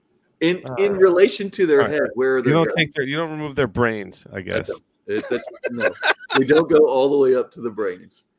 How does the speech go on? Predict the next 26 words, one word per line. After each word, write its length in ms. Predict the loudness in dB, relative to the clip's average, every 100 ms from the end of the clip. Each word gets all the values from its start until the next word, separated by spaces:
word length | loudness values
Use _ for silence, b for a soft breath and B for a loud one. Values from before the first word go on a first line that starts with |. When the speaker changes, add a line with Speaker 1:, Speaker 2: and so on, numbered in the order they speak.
| -2
Speaker 1:
It's 220 | 0 0
Speaker 2:
Okay. 80 | 0
Speaker 1:
like, 140 | -4 -4 _ _
it's 160 | -14 -6
like 180 | -6 -6
heart, 500 | -10 -4 -2 -2 -4
lungs, 760 | -6 -6 -4 -6 -8 -12 -18 -20 -12
liver, 400 | -2 -2 -2 -4
kidneys, 720 | -4 -4 -4 -8 -10 -12 -16 _ _ _
Speaker 2:
Oh 60 | -14
Speaker 1:
and 180 | -10
Speaker 2:
my 60 | -10
God. 20 | -10
Speaker 1:
intestines. 760 | -8 -8 -8 -18 -20 _ -20 -12
All 140 | -6 -4
that's 200 | -4 -6
gotta 200 | -10 -8
go. 240 | -12 -18 _ _ _ b b b b _ _ _ _ _ -2
Speaker 2:
Are 80 | 0
Speaker 1:
That's 40 | 2
Speaker 2:
you 60 |
Speaker 1:
what 60 | 0
Speaker 2:
eating 220 | -2 -4
any 140 | -6 0
pig's 340 | 0 0 -4
feet? 320 | -6 -8 -8